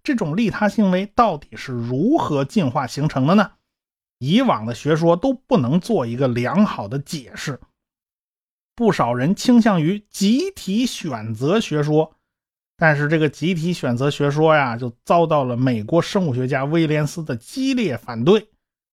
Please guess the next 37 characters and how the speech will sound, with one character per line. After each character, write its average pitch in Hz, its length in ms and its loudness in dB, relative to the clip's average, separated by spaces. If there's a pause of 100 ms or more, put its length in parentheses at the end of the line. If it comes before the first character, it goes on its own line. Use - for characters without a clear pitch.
(120)
那 202 180 2
个 143 60 0
时 135 140 -6
候 127 140 0
反 117 360 -8
对 196 200 4
集 151 180 -4
体 190 160 -4
选 117 240 -6
择 143 300 -2
学 - 400 -6
说 160 180 0
的 143 80 0
人 110 240 -4
呐， 143 260 -4
是 - 80 -16 (160)
大 - 280 -4
有 104 200 -16
人 98 200 -8
在， 131 260 -2 (680)
跳 - 280 0
得 139 120 -6
最 180 200 -4
高 190 300 2
的 107 100 -6
就 131 140 -6
是 113 100 -4
这 107 60 -6
威 120 140 -6
廉 113 180 -6
斯。 117 200 -12 (1160)
他 277 160 0
写 - 260 -6
了 135 120 -2
一 233 120 2
本 113 220 -6
书， 262 340 0